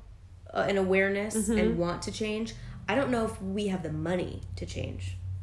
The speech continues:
Speaker 1: Like the average
Speaker 2: Right.
Speaker 1: person. I mean, it is so cheap.
Speaker 2: Right. And so a brand, like, for example, if I was thinking of starting a sustainable clothing
Speaker 1: Mm-hmm.
Speaker 2: company and I wanted to pay fair wages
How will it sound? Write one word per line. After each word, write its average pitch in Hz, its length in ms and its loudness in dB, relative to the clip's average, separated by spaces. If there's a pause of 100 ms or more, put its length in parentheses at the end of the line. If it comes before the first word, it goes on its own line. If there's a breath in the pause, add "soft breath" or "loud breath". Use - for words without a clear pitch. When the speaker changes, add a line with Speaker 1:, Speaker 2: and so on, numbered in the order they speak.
Speaker 1:
Like 180 140 0
the 185 120 2
average 160 800 0 (160)
Speaker 2:
Right. 202 440 8
Speaker 1:
person. 202 340 -2
I - 40 -2
mean, 214 140 6
it 208 160 4
is 214 320 4
so 170 360 2
cheap. - 440 -4 (280)
Speaker 2:
Right. 202 500 6
And 226 300 6
so 208 500 8 (140)
a 208 100 4
brand, 185 720 0
like, 180 300 0
for 190 100 2
example, 175 320 -2
if 170 100 -4
I 180 120 4
was 170 140 -2
thinking 180 300 -2
of 175 80 -2
starting 170 380 -4
a 175 60 -2
sustainable 170 520 -4
clothing 254 520 4
Speaker 1:
Mm-hmm. 226 80 -6
Speaker 2:
company 208 560 4 (240 loud breath)
and 190 160 4
I 180 160 4
wanted 170 380 2
to - 60 -6
pay 190 380 2
fair 185 340 2
wages 220 760 6